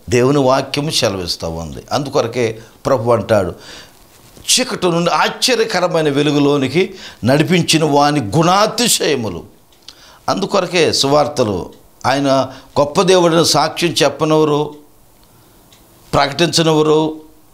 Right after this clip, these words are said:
సువార్తను మరి వీధి సువార్తలు జరగనవరు. చూసారా ప్రియులారా, ఎంత భయంకరమో ఆలోచించేయండి.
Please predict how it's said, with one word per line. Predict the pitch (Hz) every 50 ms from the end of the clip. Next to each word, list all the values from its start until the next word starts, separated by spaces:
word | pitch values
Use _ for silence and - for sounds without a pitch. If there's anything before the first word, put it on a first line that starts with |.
| _ _ _ - -
సువార్తను | - - 156 165 170 170 170 - 165 165 160 165 165 160 156 - - - 110 101 - 101
మరి | 131 139 143 139 143 143 139
వీధి | 135 151 170 180 -
సువార్తలు | - - 170 170 170 165 170 156 156
జరగనవరు. | 139 131 151 147 151 156 156 156 151 151 147 147 147 151 147 147 - - - - - - - _ - - -
చూసారా | 208 208 - 208 202 208
ప్రియులారా, | 208 - - 202 208 208 208 208 220 226 - - - -
ఎంత | 139 170 185 190 - 202
భయంకరమో | 196 180 170 170 185 190 185 175 - - 175 170 180 170 175 175 175 - -
ఆలోచించేయండి. | - - 160 160 170 170 170 - 160 147 - - 156 151 143 135 143 170